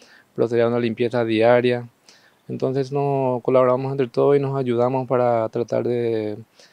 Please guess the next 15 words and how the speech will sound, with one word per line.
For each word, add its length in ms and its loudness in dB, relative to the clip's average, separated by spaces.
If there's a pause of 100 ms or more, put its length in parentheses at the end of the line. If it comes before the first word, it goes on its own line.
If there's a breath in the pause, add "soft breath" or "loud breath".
(220 soft breath)
al 120 0
menos 320 -2
disminuir 580 0
la 120 2
cantidad 340 0
de 120 2
esta 120 -6
enfermedad 480 -6
que 180 -8
es 60 -8
el 100 -8
dengue 340 -6
y 140 -4
la 380 -6
chikungunya 600 -6